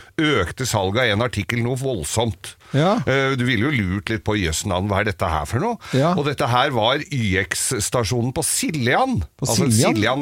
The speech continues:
Speaker 1: nede i Telemark.
Speaker 2: Ja, ja,
Speaker 1: Ligger
Speaker 2: ja,
Speaker 1: der.
Speaker 2: kjøre over Siljan heter det.
Speaker 1: Kjøre over Siljan,
Speaker 2: Ja.
Speaker 1: ja. Det er, det er, det er der du kjører, altså, det er jo ikke et veldig stort sted.
Speaker 2: Ja.
Speaker 1: Det er der du kjører over for å slippe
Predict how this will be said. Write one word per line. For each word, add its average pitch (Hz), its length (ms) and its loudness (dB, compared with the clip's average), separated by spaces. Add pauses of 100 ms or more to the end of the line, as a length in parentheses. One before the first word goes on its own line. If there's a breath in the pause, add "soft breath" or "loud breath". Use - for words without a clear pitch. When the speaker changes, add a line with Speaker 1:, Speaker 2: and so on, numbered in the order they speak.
Speaker 1:
nede 113 80 0
i 117 80 -6
Telemark. 95 560 0
Speaker 2:
Ja, 175 160 2
ja, 226 140 2
Speaker 1:
Ligger 202 100 0
Speaker 2:
ja, 202 80 2
Speaker 1:
der. - 160 0
Speaker 2:
kjøre 165 160 0
over 165 80 -2
Siljan 117 400 2
heter 101 160 2
det. 110 80 2
Speaker 1:
Kjøre 156 160 2
over 151 80 -2
Siljan, 139 480 2
Speaker 2:
Ja. 139 80 4
Speaker 1:
ja. 131 80 -2
Det 127 80 4
er, 131 140 2 (160)
det 127 100 -4
er, 131 160 0
det 151 80 2
er 156 140 0
der 123 80 2
du 156 100 -2
kjører, 143 500 0
altså, 131 220 -6
det 143 80 0
er 123 80 0
jo 110 80 -8
ikke 165 80 -2
et 160 160 -6
veldig 127 340 -2
stort 131 380 -4
sted. 147 300 0 (240 loud breath)
Speaker 2:
Ja. 123 80 -2
Speaker 1:
Det 131 80 2
er 131 100 0
der 113 60 0
du 143 100 0
kjører 107 480 0
over 120 220 -2
for 135 180 -4
å - 80 -4
slippe 151 360 -6